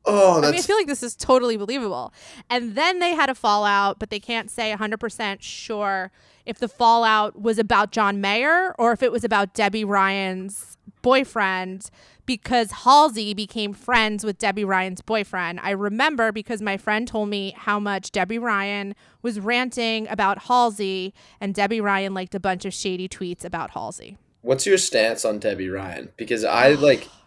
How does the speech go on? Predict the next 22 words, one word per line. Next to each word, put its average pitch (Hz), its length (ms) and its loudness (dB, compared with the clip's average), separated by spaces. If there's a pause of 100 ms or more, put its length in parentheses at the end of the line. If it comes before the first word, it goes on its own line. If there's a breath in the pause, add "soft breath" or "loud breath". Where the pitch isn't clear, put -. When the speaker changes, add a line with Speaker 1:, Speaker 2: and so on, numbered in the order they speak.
(180)
Speaker 1:
I 135 280 2
see 127 360 0
so 120 400 0
<laughs> - 40 -12
much, 127 400 -4
like, 117 340 4
Debbie 117 320 2
Ryan 107 400 0
slander 113 680 2 (320 soft breath)
Speaker 2:
Yeah. 196 320 0
Speaker 1:
on 123 60 -2
the 117 140 0
internet. 123 460 4
She's 160 400 -2
got, 110 380 2
she - 160 -6
gets, 156 340 4
like, 107 300 -6
put 117 200 -8
through 110 120 -10
the 104 120 -10
ringer. 98 460 -10